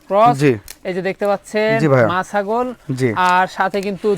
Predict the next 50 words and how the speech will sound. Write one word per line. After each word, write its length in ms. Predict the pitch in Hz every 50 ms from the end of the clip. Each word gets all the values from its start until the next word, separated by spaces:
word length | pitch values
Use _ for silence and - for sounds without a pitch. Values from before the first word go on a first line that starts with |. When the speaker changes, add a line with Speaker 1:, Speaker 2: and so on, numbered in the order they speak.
| 147
Speaker 1:
দুইটা 200 | 170 214 190 156
Speaker 2:
হ্যাঁ, 140 | 190 196 190
দুইটা 240 | 175 214 214 226 214
Speaker 1:
বাচ্চা। 140 | 196 185 175
Speaker 2:
বাচ্চা, 200 | 151 - - 156
এই 80 | 175
দুইটা 200 | 175 175 160 175
বাচ্চা, 280 | 156 139 120 - - 117
ছেড়ে 220 | - - 143 127
দাও। 100 | 113 113
Speaker 1:
আচ্ছা, 220 | 120 - - - 151
Speaker 2:
এই 60 | 156 165
দুইটা, 180 | 180 170 202
Speaker 1:
এই 60 | 196
Speaker 2:
এই 100 | 196 190
দুইটা 180 | 180 170 180 190
Speaker 1:
দুইটা 120 | 170 151
কিন্তু 200 | - 175 - -
Speaker 2:
বাচ্চা। 300 | 185 165 180 175 - -
Speaker 1:
বাচ্চা 120 | 147 139 202
Speaker 2:
জি। 60 | 196 190
Speaker 1:
আপনারা 200 | - 196 180 160
দেখতে 180 | 175 160 -
পাচ্ছেন। 260 | 180 180 170 147 135 139
Speaker 2:
জি। 60 | 127
এই 840 | 98 - _ _ _ _ _ _ - _ _ - _ - - - 135
Speaker 1:
এই 40 |
Speaker 2:
দুইটা 180 | 147 156 151 175
Speaker 1:
যে 60 | 175 175
Speaker 2:
বাচ্চা, 300 | 180 - - - 214 247 277 285 254 220
এই 60 | 180 147
দেখেন। 280 | 131 127 110 107 107 - _ _ _ _ _ _ _ _ _ - _ _ _ _ - _ _ -
এই 120 | 143 160
দুইটা 180 | 156 175 156 175
হচ্ছে 180 | 175 - - 180
বাচ্চা। 340 | 156 135 - - - 123 107 104 - 151
Speaker 1:
জি, 80 | 175 170
জি, 120 | 143 135 127
জি। 120 | 127 123 -
Speaker 2:
এই 100 | - 135 143
হচ্ছে 180 | 139 - - 123
বিষয়। 320 | 113 110 98 - - - - -
Speaker 1:
এই 180 | - 165 170 170 175
হচ্ছে 260 | 175 - - - 190
বিষয়। 360 | 165 180 170 - 214 226 233
তো 160 | 180 139 -
Speaker 2:
জি। 60 | -
Speaker 1:
ভাইজান, 220 | - 202 214 220 196
করা 200 | - 220 208 202
যাবে? 240 | 160 175 156 147